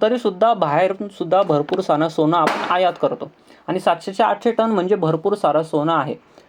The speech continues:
का जे आपण आयात करत असतो. मग आता Reserve Bank of India आहे, त्याच्याकडे जवळपास आठशे टन सोन्याचा पूर्ण साठा आहे आत्ता जर आपण जर बघितलं तर. आणि हे आपल्या देशाचं जे काही स्थैर्य आहे,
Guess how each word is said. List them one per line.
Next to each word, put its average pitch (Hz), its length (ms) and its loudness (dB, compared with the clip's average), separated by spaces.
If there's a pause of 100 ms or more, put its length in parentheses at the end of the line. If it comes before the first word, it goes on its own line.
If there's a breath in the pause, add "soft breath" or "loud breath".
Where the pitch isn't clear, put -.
(140 soft breath)
का 151 80 2
जे 170 100 2
आपण 175 260 0 (100)
आयात 165 300 2 (120)
करत 151 220 0
असतो. - 320 -6 (360 soft breath)
मग 170 80 2
आता 214 100 2
Reserve 202 320 2
Bank 208 280 0
of 220 120 -2
India 202 180 2
आहे, 196 300 0 (300)
त्याच्याकडे 226 480 0
जवळपास 240 400 2 (100)
आठशे 196 380 0
टन 226 280 0
सोन्याचा 185 420 0
पूर्ण 202 320 -2
साठा 165 360 -2
आहे 156 160 0
आत्ता 151 260 -2
जर 147 120 2
आपण 151 240 2
जर 160 120 2
बघितलं 131 360 -2
तर. - 100 -12 (960)
आणि 190 180 0
हे 226 160 2 (400 loud breath)
आपल्या 254 320 2
देशाचं 226 340 4
जे 240 140 2
काही 262 160 0
स्थैर्य 196 420 0
आहे, 139 240 0